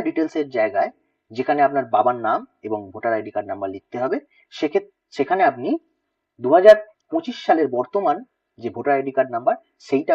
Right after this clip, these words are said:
ওখানে লিখবেন বা পুট করবেন, এবং নিচে যেখানে আপনি আত্মীয়ের নামের জায়গায় বাবার নাম দিচ্ছেন, দু হাজার দুই সালে প্রমাণপত্র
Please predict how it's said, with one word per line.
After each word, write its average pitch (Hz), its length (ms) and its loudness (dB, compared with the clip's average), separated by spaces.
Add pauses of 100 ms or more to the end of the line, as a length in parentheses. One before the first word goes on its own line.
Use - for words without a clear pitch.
ওখানে 143 220 -4 (680)
লিখবেন 127 400 -4 (120)
বা 127 120 -4
পুট 127 200 -4
করবেন, 165 240 0 (680)
এবং 160 140 8 (400)
নিচে 165 340 0 (100)
যেখানে 170 320 -2
আপনি 170 140 -4 (140)
আত্মীয়ের 170 380 -8
নামের 147 220 -6
জায়গায় 135 260 -4
বাবার 117 240 0
নাম 120 180 -12
দিচ্ছেন, 214 260 -6 (260)
দু 120 120 -6
হাজার 120 240 -4
দুই 123 200 -12
সালে 120 180 -2 (460)
প্রমাণপত্র 123 460 0